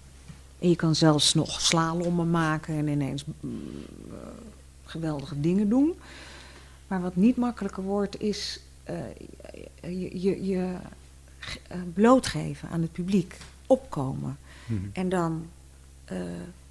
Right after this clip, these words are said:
Speaker 1: afwachten of zij
Speaker 2: Ja, of
Speaker 1: van
Speaker 2: ze
Speaker 1: wat je doet, van hoe je de ballen in de lucht houdt, de, en welke ballen je in de lucht houdt en jouw keuzes,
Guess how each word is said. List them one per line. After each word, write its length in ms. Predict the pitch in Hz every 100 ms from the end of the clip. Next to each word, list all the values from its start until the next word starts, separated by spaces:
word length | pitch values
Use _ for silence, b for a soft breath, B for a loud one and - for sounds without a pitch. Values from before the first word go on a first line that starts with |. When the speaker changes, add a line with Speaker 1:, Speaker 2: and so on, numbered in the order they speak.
| - B B B B B B
Speaker 1:
afwachten 720 | 247 262 202 220 - - 107 107
of 140 | -
zij 460 | - 202 196 180 175 - - - - - -
Speaker 2:
Ja, 100 | 147
of 120 | - -
Speaker 1:
van 120 | 202
Speaker 2:
ze 40 |
Speaker 1:
wat 180 | 202 202
je 120 | 202
doet, 360 | 185 277 - - -
van 200 | - 190
hoe 180 | 180 240
je 100 | 262
de 100 | 233
ballen 320 | 196 220 220
in 100 | 202
de 80 | 196
lucht 300 | 185 196 -
houdt, 420 | 185 175 185 - -
de, 100 | 175 -
en 240 | 190 185
welke 320 | 165 180 196 214
ballen 380 | 202 208 202
je 120 | 196 220
in 100 | 190
de 60 |
lucht 280 | 180 190 -
houdt 300 | 185 185 185
en 80 | 190
jouw 180 | 180 180
keuzes, 760 | - 190 202 208 220 220 -